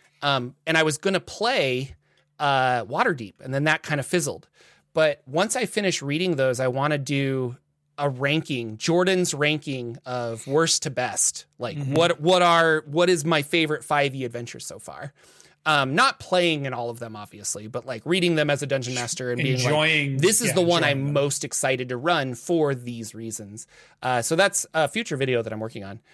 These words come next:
Speaker 2: Oh,
Speaker 1: Um,
Speaker 2: cool.
Speaker 1: but I gotta read through those first. <laughs> So I'm gonna
Speaker 2: Right.
Speaker 1: read Dungeon of the Mad Mage, and then I'll be like, "Oh yeah, did you get to this part? Interesting."
Speaker 2: Definitely.
Speaker 1: Interesting.
Speaker 2: <laughs>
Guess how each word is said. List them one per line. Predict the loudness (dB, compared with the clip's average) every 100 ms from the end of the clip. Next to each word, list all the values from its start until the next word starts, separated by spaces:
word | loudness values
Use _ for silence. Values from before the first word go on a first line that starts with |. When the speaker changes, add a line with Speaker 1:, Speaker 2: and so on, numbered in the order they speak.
| _ _
Speaker 2:
Oh, | -4
Speaker 1:
Um, | -4 -4
Speaker 2:
cool. | -2
Speaker 1:
but | 4 6
I |
gotta | 6
read | 4 0 -2
through | -4
those | -2 -2
first. | -4 -4 -4 -2
<laughs> | 0 2 2 2 2
So | 4 6
I'm | 6 6
gonna | 4
Speaker 2:
Right. | 4
Speaker 1:
read | 4 2 2
Dungeon | 2 2
of | 0
the |
Mad | 2 2
Mage, | 2 2 0
and | -2
then | -2
I'll |
be | 0
like, | 0 0
"Oh | 0
yeah, | 0 -2 -4 -4
did | -6
you |
get | -8
to | -8
this | -8 -8
part? | -6 -8 -8 -18 _
Interesting." | -14 -14 -14 -18 -18 -20 -20 _ _ -20 -20 -20
Speaker 2:
Definitely. | -16 -12 -12
Speaker 1:
Interesting. | -12 -16 -18 -20 _
Speaker 2:
<laughs> | -14